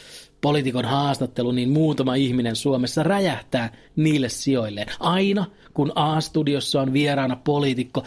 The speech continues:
niin pelastushenkilökuntaa joudutaan ottamaan töihin tuplana,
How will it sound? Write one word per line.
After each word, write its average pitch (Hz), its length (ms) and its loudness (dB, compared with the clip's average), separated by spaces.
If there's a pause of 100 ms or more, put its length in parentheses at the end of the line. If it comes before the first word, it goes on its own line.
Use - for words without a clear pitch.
(160)
niin 139 180 0
pelastushenkilökuntaa 135 1300 0
joudutaan 131 420 0
ottamaan 147 380 0
töihin 156 360 0
tuplana, 143 520 0